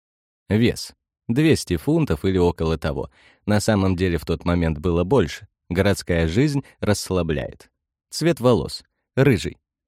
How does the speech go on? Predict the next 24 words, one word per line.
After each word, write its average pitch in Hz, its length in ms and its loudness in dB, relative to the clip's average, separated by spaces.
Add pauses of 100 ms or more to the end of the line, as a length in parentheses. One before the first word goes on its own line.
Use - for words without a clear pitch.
(140)
Цвет 87 320 -2
глаз: 98 440 -2 (240)
голубой. 101 540 2 (500)
Шрамы, 147 680 0
родимые 101 500 2
пятна, 82 460 -2
увечья 85 600 -2
и 92 160 -4
прочие 85 440 0
особые 80 380 -2
приметы, 147 460 -2 (380)
чертовски - 800 -2
уродливые 90 600 0
колени 90 540 0
и - 160 -6
локти — 80 480 -4 (320)
после 113 340 0
того, 117 280 4
как - 180 -8
меня 104 240 2
протащил 104 680 -2
через 95 320 -4
половину 95 480 0
Техаса 90 580 -2